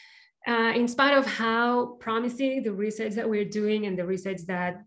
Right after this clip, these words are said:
the new data and the new methods allow us to do is, there are still many difficulties, um, that we still need to overcome. And I am now officially entering the third and last part of the talk.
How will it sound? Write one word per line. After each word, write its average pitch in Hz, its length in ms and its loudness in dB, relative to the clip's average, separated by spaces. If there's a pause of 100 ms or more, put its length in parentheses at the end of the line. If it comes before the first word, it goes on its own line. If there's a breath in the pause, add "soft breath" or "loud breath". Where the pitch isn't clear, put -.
(140)
the 185 80 -8
new 180 240 -4
data 240 320 4
and 220 140 4
the 185 60 2
new 190 160 4
methods 190 440 -2
allow 180 260 0
us 180 160 -4
to 185 140 -6
do 180 340 -4
is, 269 420 0
there 196 160 -4
are 185 60 -2
still 233 360 2
many 196 540 0
difficulties, 190 880 -2 (100)
um, 175 420 -2
that - 120 -10
we 202 60 0
still 190 240 -4
need 180 200 -2
to - 100 -12
overcome. 226 640 -2 (880)
And 202 420 4 (460 loud breath)
I 196 120 0
am 202 140 2
now 190 220 2
officially 220 680 0
entering 208 520 -2
the 190 80 -4 (160)
third 208 340 0
and 185 180 -4
last 180 320 -6
part 185 360 -4
of 175 260 -8
the 175 80 -6
talk. 254 480 0